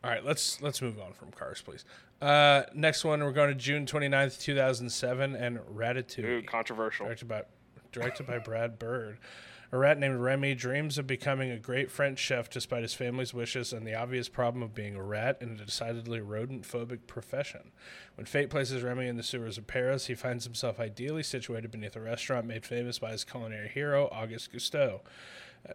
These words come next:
Speaker 1: despite the da-, the apparent dangers of being an unlikely and un-, certainly unwanted visitor in the kitchen of a fine French res-, French restaurant,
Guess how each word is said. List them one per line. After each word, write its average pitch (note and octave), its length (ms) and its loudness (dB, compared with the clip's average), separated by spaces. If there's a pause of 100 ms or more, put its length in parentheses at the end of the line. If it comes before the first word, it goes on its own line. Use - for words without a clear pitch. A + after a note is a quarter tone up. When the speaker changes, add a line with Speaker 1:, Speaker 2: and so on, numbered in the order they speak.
Speaker 1:
despite - 380 4
the D#3+ 80 2
da-, C#3 280 -2
the C3+ 140 -2
apparent D#3+ 360 4
dangers C#3 520 2
of B2 80 -6
being B2+ 180 2
an A#2 80 -4
unlikely B2 680 0
and B2 160 -2
un-, B2+ 120 -2
certainly C3+ 500 0
unwanted A#2+ 680 -2
visitor A2+ 340 -4
in G#2+ 120 -4
the A2 60 -8
kitchen B2 380 -4
of G#2+ 80 -8
a G#2 60 -12
fine A2+ 300 -8
French G#2 280 -8
res-, B2 300 -4
French C#3 380 2
restaurant, D3+ 440 2